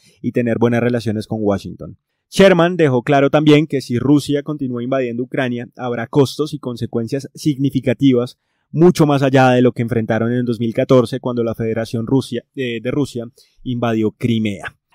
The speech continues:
Las medidas incluirían sanciones e incluso órdenes de captura para asesores cercanos al pre-, al presidente Vladimir Putin, la cancelación del gasoducto Nord Stream dos, que surte de combustible a Europa,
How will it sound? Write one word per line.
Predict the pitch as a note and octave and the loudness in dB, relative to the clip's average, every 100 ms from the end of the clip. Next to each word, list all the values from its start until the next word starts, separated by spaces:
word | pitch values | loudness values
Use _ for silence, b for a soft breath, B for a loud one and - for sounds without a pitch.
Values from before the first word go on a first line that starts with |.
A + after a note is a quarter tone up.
| _ _ | _ _
Las | C#3+ D#3 | 2 4
medidas | D#3+ E3 E3+ | 6 6 6
incluirían | F#3 G3 G#3 F#3+ D3+ C#3+ C#3+ D3 | 2 -2 -2 0 0 0 0 -2
sanciones | D#3+ F3+ C#3+ D3 C3+ D#3+ | -4 -4 0 2 2 -2
e | E3 | -4
incluso | C#3 B2+ C3+ | -4 -4 2
órdenes | C#3 C#3 C#3+ D3 | 2 2 0 -2
de | D3 | -4
captura | C3 B2 A#2+ B2 B2 | -4 -2 0 0 -2
para | C#3 C#3 | -2 -2
asesores | B2+ A#2 A2+ | -4 -4 -4
cercanos | C3+ C3+ A#2+ A2+ | -4 -2 -2 0
al | B2+ | -2
pre-, | C3 C3+ | -2 -4
al | C3 | -2
presidente | B2+ B2 A#2+ A2 | -4 -4 -4 0
Vladimir | A#2+ C3+ B2 A2 | 2 2 0 -2
Putin, | C3+ A#2+ D3 E3+ | -4 -4 -8 -10
la | B2+ A2 | -8 -8
cancelación | A#2 A#2+ A2+ G#2+ A2 | -8 -4 -6 -4 -6
del | A2+ A#2+ | -4 -2
gasoducto | C3+ B2+ A#2+ G#2 B2 C3+ | -2 -2 -2 -2 -4 -2
Nord | C3+ C3+ C#3 | -2 -2 -4
Stream | C3+ - D3 C#3 | -10 -4 -2 0
dos, | C3+ B2+ C3 - | 2 2 2 -8
que | A#2+ | -8
surte | A#2 G#2+ A2+ | -6 -4 -4
de | A2+ | -4
combustible | C3 B2+ - A#2+ | -6 -8 -6 -2
a | A#2 | 0
Europa, | C3+ C3 C3 | 2 0 -2